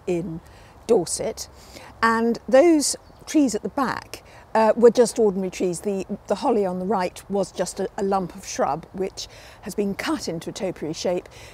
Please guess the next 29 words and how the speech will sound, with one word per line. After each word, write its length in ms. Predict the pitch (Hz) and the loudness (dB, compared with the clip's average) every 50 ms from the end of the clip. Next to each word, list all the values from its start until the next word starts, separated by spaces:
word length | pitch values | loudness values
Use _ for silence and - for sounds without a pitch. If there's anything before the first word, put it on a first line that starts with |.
| - - | -16 -10
The 100 | - 220 - | -10 -4 0
other 220 | - 254 240 277 269 | 2 2 2 0 -4
two 320 | - - - 254 220 196 | -4 -6 -4 -2 -2 -2
trees 580 | - - - 196 165 147 131 117 170 - - - - - - - - - - - | -4 -6 -6 -4 -4 -4 -6 -8 -8 -10 -12 -16 -18 -20 -20 -20 -20 -20 -10 -6
are 360 | 208 196 185 190 196 190 - - - - - - | -4 -2 -2 -2 -4 -4 -8 -12 -20 -20 -14 -8
something 280 | - 240 - - 208 | -6 -6 -6 -4 -6
I 120 | 196 190 196 | -4 -4 -4
bought 360 | - 214 208 202 196 - - | 0 2 2 2 0 0 -4
as 220 | 196 180 - - - | -6 -6 -6 -8 -6
just 240 | 214 214 196 - - | -6 -6 -6 -2 0
young 260 | 214 202 190 185 190 | 0 0 0 -2 -4
whips 300 | 185 185 180 - - - | -4 -4 -6 -6 -10 -10
for, 260 | - - 214 190 185 - | -6 -2 -2 0 0 0
I 80 | - 196 | -2 -4
think, 280 | - - 196 185 160 | -4 -6 -8 -8 -8
about 260 | 190 165 180 170 - | -10 -8 -8 -8 -6
forty 260 | - 190 175 - - 180 | -6 -6 -8 -6 -8 -10
pounds 360 | - 196 180 180 175 170 - | -10 -8 -8 -8 -6 -4 -4
each. 300 | 185 165 - - - - - - - - - - - - - - | -4 -4 -4 -8 -14 -18 -18 -20 -20 -20 -20 -20 -20 -10 -4 -2
And 240 | 214 208 208 208 208 | 0 0 0 0 0
I'm 100 | 214 220 | -2 -2
slowly 320 | - - 247 233 220 220 | 0 4 4 4 4 2
training 400 | - - - 220 214 202 190 180 | -4 -2 0 0 0 0 -2 -6
them 140 | 180 180 180 | -6 -8 -8
into 180 | 175 170 - | -8 -10 -10
something 460 | - - 226 196 - - 208 196 185 175 | -6 -6 -6 -6 -6 -8 -8 -6 -2 -2
that 180 | 190 - - | -2 -2 0
would 240 | 202 208 196 180 - | 0 0 0 0 -2
cost 480 | - - 220 190 180 - - - - | -8 -6 -6 -6 -6 -6 -10 -10 -12